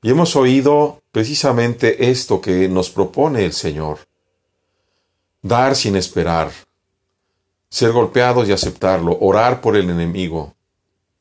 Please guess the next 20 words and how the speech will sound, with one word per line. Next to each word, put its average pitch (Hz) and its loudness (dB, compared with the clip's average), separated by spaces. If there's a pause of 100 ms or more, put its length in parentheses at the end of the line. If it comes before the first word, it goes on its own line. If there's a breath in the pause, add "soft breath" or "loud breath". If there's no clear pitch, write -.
(560)
Qué 147 0
difícil 147 0
es. - -6 (460)
Porque 104 -4
qué 156 0
fácil 147 2
es 120 0
en 113 -2
un 120 -2
momento 107 2
dado 104 4
decir, 90 -2 (420 loud breath)
"No 107 -2
juzgues, 98 -4 (480)
no 123 -2
condenes". 120 -2 (920 loud breath)
Pero 147 4
¿qué 180 -2
está 165 2
diciendo? 98 0